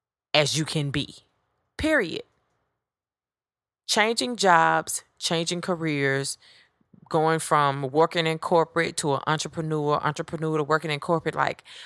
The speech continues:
all of that shit is scary. But, as my godmama say, "Do it scared." That is pretty much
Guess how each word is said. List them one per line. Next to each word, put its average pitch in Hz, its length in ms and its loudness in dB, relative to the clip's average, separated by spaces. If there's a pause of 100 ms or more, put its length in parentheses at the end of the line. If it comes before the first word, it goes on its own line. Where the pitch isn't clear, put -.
(180)
all 226 160 8
of 277 80 2
that 262 140 4
shit 240 220 0
is 190 80 2
scary. - 720 -2 (320)
But, 208 220 2 (480)
as 135 140 -8
my 131 120 -2
godmama 226 540 -6
say, 175 380 -10 (500)
"Do 160 180 -2
it 156 100 -4
scared." - 520 -6 (1800)
That 165 140 4
is 165 120 -4
pretty 175 320 -4
much 165 440 0